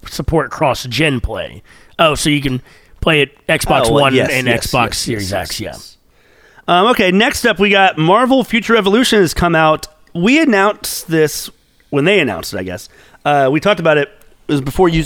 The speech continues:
Speaker 2: you joined the podcast, Brandon. But, um, it was, uh,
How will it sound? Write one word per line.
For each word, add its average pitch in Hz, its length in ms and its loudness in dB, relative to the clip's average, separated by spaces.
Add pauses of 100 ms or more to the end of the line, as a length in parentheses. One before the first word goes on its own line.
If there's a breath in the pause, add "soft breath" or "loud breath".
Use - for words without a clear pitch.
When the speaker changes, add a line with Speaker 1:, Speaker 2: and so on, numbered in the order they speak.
Speaker 2:
you 160 160 -2
joined 131 220 0
the 104 40 -4
podcast, 101 440 -4
Brandon. 104 320 -6
But, 120 180 2
um, 113 340 0 (560 soft breath)
it 170 180 0
was, 156 300 2
uh, 117 360 4